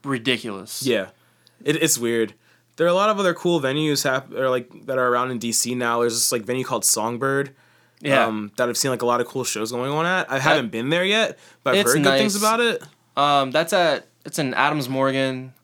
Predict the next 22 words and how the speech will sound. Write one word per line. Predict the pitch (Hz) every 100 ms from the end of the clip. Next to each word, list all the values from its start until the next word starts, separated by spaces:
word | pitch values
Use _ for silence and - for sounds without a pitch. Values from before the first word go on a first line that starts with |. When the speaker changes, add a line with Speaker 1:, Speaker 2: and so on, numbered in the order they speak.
| -
Speaker 1:
Um, | 123 123 123 117 113 113 -
it's | 143 143
a | 127 127 -
half | - 156 156 -
record | 143 143 151 147 143 139 -
coffee | - 139 127 135
shop, | - 135 131 131 131 - _ _ _ _ _ _
and | 127 120
then, | 127 127 127 123 123 123 123 - _ _ _ _
s-, | - - -
uh, | 131 135 127 110 73 - - _ _ _ _ _ _ _ _ _ _ _ _
what | - -
do | 147
they | 131
have? | 113 117 120 110 _ _ - - - _ _ _
So | -
they | 139
have, | 147 156 139
like, | 139
a | 127
recording, | 123 - 196 190 180 165 147 - -
um, | 143 147 143 143 139 135 131